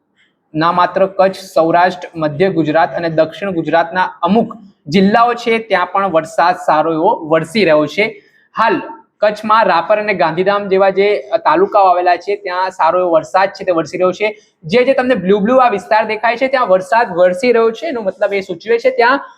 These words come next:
વરસાદ સારો એવો વરસવાની આગાહી છે, તેવું પણ આ જે માર્ક છે, આ જે વિન્ડી મેપ છે બ્લુ કલરનો એ સૂચવી રહ્યો છે.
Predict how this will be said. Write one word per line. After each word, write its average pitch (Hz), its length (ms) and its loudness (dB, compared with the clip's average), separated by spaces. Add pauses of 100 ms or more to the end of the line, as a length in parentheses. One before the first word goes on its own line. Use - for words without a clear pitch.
(180)
વરસાદ 208 380 2
સારો 226 280 2
એવો 226 100 4
વરસવાની 202 440 0
આગાહી 196 360 0
છે, 247 120 -4
તેવું 208 260 -2
પણ 202 180 -2
આ 190 580 -4 (260)
જે 160 460 2
માર્ક 165 400 0
છે, 185 400 -2
આ 165 200 0
જે 175 360 -4 (220)
વિન્ડી 196 300 4
મેપ 190 220 0
છે - 240 -4
બ્લુ 165 240 2
કલરનો 165 360 -2
એ 190 160 0
સૂચવી 156 360 -2
રહ્યો 127 200 2
છે. 123 200 -12